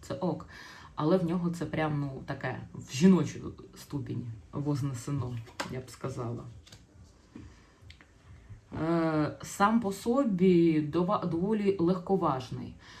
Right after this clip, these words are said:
Що я маю на увазі? Е, до багатьох речей він ставиться несерйозно. До багатьох. Е, особливо до, м,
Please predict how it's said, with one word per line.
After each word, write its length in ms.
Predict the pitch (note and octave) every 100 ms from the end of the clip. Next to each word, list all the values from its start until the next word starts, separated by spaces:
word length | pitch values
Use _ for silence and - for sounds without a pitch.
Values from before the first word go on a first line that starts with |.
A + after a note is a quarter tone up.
| -
Що 300 | - - -
я 100 | G3
маю 260 | F3 E3 D3+
на 140 | D3
увазі? 480 | C#3 C3+ C3+ - - - -
Е, 420 | D#3+ D#3 D#3 D3+ D3 C#3 - - - - - _ _ _ _ _ _ _ _ _ _ _ _ - - -
до 240 | - E3 F3+
багатьох 680 | F#3+ G#3+ A3+ G#3 D#3 - - -
речей 600 | D3+ E3 - G#3+ D#4 E4
він 160 | D#3+ E3
ставиться 560 | - G3 F#3 F3+ E3
несерйозно. 760 | D#3+ D3+ D3 - B2+ - - - - - - - - - - - _ -
До 240 | C3+ E3
багатьох. 540 | D#3+ D3 C#3+ - A2+ - - - - - -
Е, 220 | C3+ C3
особливо 640 | - F3+ F#3+ E3 G#3+ A3+ F#3+
до, 880 | D#3 D#3 E3+ E3+ E3 D#3+ D3 C#3+ C3+
м, 600 | A#2 - - - -